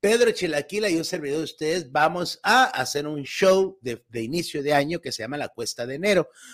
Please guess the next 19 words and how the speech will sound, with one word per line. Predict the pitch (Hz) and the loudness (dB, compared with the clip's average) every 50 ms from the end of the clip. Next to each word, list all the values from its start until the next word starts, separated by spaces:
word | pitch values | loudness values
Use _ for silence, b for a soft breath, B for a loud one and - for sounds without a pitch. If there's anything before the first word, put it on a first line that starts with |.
| B B | B B
Para | - 254 269 269 262 | 2 4 4 4 4
toda | 262 254 269 269 | 4 4 4 6
la | 262 240 196 | 4 4 2
gente | - 226 240 247 233 - 233 226 - | 0 -4 -6 -6 -8 -10 -12 -12 -12
que | _ 190 185 | _ -16 -16
no, | 185 175 185 190 202 196 196 190 180 165 156 147 143 - _ _ _ _ _ _ | -12 -10 -8 -8 -6 -6 -6 -6 -6 -6 -8 -8 -10 -14 _ _ _ _ _ _
que | - 226 214 | -6 -4 -4
no | 226 226 226 214 | -2 -2 -2 -2
vio | 208 208 208 214 | 0 2 4 4
el | 208 180 | 4 2
show | - - - 208 214 214 202 | 0 0 2 4 4 6 4
en | 180 156 135 | 2 0 -2
diciembre, | 127 127 - - - 147 165 190 196 196 170 | -4 -8 -8 -8 -4 -2 -2 -2 -2 -4 -6
que | - 131 120 101 - - _ | -6 -6 -8 -8 -10 -14 _
mucha | 131 156 170 - - - | -6 -6 -4 -4 -4 -4
gente | - - 175 165 123 170 | -4 -6 -8 -6 -6 -8
se | - 123 123 | -8 -8 -12
quedó | - - 123 135 127 | -12 -10 -8 -8 -8
fuera, | - - - - - 104 - - | -6 -2 -2 0 0 0 -2 -4